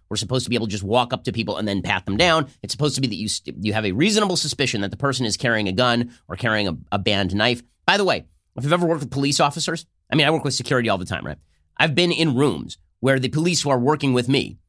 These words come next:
where the officers who are working with me can spot a gun on somebody's hip or they can spot a knife on somebody's hip, and they can do so with extraordinary accuracy. I mean, when you see people walking around a certain way for a long enough time, then you actually get pretty good at telling when they are carrying a foreign object on their body. In any case,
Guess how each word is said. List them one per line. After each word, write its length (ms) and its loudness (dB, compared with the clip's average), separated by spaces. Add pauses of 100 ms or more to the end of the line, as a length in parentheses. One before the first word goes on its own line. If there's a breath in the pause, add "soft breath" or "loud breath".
(120)
where 160 2
the 100 2
officers 320 2
who 80 -2
are 60 0
working 260 0
with 80 0
me 160 2
can 140 -2
spot 460 0 (100)
a 100 0
gun 260 2
on 140 -2
somebody's 300 -4
hip 180 -2 (220 soft breath)
or 40 2
they 80 2
can 120 -2
spot 260 2
a 60 -2
knife 260 0
on 140 -4
somebody's 380 -2
hip, 180 -4 (180)
and 100 2
they 60 2
can 140 2
do 160 0
so 340 0 (240)
with 280 -2
extraordinary 640 0
accuracy. 420 -2
I 40 -8
mean, 100 -4
when 60 -2
you 80 -2
see 100 -2
people 240 -2
walking 240 0
around 260 2
a 40 -2
certain 200 -4
way 120 2
for 100 -2
a 80 0
long 220 2
enough 140 -2
time, 340 2 (240 soft breath)
then 320 2
you 100 2
actually 160 0
get 140 -4
pretty 160 -2
good 420 0 (160)
at 100 0
telling 340 2
when 120 2
they 140 2
are 80 0
carrying 260 0
a 60 -2
foreign 280 -2
object 400 -2
on 60 -2
their 100 -2
body. 240 0
In 80 2
any 120 4
case, 240 -6